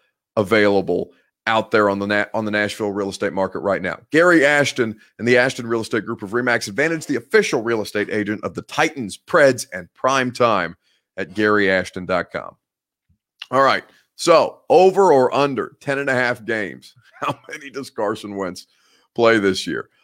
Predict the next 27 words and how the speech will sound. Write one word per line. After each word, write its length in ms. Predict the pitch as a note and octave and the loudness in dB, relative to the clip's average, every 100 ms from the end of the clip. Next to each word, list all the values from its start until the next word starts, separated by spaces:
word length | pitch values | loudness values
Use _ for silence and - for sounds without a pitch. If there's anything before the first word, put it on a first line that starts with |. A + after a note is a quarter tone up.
| _ - | _ 0
Uh, 300 | C3 C3+ - | 2 4 2
let's 300 | C#3 D3 D3 | 4 2 2
see. 380 | - C#3+ A2 - _ _ - | 2 4 4 0 _ _ -2
Um, 640 | C#3 C#3 C#3 C3+ C3+ A#2+ _ _ - _ | 2 4 4 4 2 -2 _ _ -20 _
Tanny 260 | C#3+ C#3 C#3 | -4 -2 -2
is 140 | B2 | 0
also 260 | B2+ B2 A#2 | 0 -2 -4
throwing 300 | - B2 A#2 | -4 -4 -4
to 60 | F#2+ | -2
backups, 480 | A#2 A#2+ A#2+ A#2 | 0 0 -4 -8
says 180 | - G#2+ | -8 -12
Stoffy. 420 | - A#2 A#2+ C3 | -6 -4 -4 -6
Well, 180 | A#2 B2 | -8 -6
no, 200 | B2 A#2 | -4 -6
he's 160 | F2+ - | -6 -8
throwing 320 | A#2 A2 G2+ | -4 -4 -2
to, 120 | G2 | -4
he's 260 | F#2+ F#2+ - | -4 -12 -2
throwing 200 | A2+ A2+ | 2 4
to 60 | G#2 | 4
A 120 | A2 | 4
J 140 | G#2+ | 0
Brown 340 | E2+ G2+ A2 F#2+ | 2 2 0 -2
today. 340 | F2+ B2 G2 | 0 2 2
He's 160 | G2+ - | -2 -6
throwing 360 | G#2+ G#2 G#2 G2 | -4 -2 -2 -4
to 280 | A2 G#2 | -2 -2